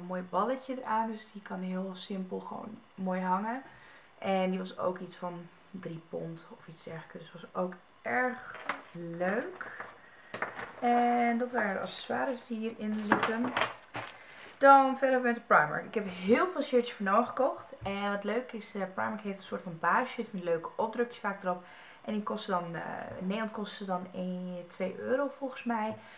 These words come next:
In Londen zijn ze één pond vijftig. Dan heb ik onder andere deze voor Noah meegenomen. Er staat, eh, "Mom thinks she's in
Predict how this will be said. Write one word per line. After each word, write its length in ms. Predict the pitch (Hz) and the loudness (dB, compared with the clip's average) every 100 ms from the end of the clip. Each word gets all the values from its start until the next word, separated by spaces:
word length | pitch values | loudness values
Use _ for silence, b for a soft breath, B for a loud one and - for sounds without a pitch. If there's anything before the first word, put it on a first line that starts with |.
| B | B
In 100 | - | -4
Londen 200 | 190 190 | 0 0
zijn 140 | 190 185 | 0 -4
ze 100 | - | -4
één 180 | 185 | -6
pond 180 | 185 180 | -6 -8
vijftig. 640 | - 180 185 - 339 - - B B B B | -6 -4 -6 -8 -10 -10 -14 B B B B
Dan 100 | - | -10
heb 120 | 220 - | -10 -8
ik 80 | |
onder 180 | - 208 | -4 0
andere 260 | 196 190 190 | 0 -2 0
deze 200 | 262 294 | -2 0
voor 120 | 269 | 2
Noah 240 | 254 254 | 6 6
meegenomen. 640 | 240 233 233 233 220 220 247 | 4 2 -2 0 0 0 0
Er 640 | 277 - - - - - | -2 -8 -20 -20 -20 -10
staat, 300 | - 196 190 | -4 -2 -2
eh, 140 | 202 196 | -4 -2
"Mom 380 | 208 262 277 269 | 0 2 0 0
thinks 460 | 277 254 240 - - B B - | -2 0 -2 -8 -12 B B -18
she's 400 | - 247 240 208 - - | -10 -6 -4 -6 -10 -8
in 360 | 214 190 180 | -4 -4 -4